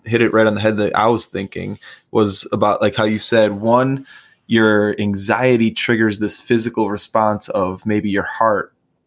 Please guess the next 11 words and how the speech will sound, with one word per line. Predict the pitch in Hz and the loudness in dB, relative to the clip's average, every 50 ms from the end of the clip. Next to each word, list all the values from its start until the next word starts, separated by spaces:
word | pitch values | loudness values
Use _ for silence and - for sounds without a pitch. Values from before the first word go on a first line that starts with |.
| _ _ _ _ | _ _ _ _
being | - 113 107 101 101 101 98 101 - _ _ | 0 2 2 2 0 -2 -4 -8 -10 _ _
super | - - - - 120 120 110 101 | -10 -6 -2 -2 0 0 0 -2
rapid, | 95 98 104 127 156 151 - 101 98 95 - - | 0 2 2 2 0 0 0 -2 -2 -2 -4 -4
like, | 110 104 | -4 -2
a | 104 | -2
ra-, | 98 107 95 | 0 0 0
or | - 117 95 | 0 0 0
beating | - - 123 127 113 104 95 | 2 2 2 4 2 0 -2
super | - - 113 - 98 | -2 -4 -4 -2 -2
rapidly. | 98 104 110 131 131 113 101 101 101 101 101 101 - - - - - - - - | 0 2 2 2 2 0 -2 -2 -2 -4 -4 -6 -10 -20 -20 -20 -20 -20 -12 -4
Um, | - 113 110 104 101 101 95 90 | -2 0 0 0 0 -2 -6 -8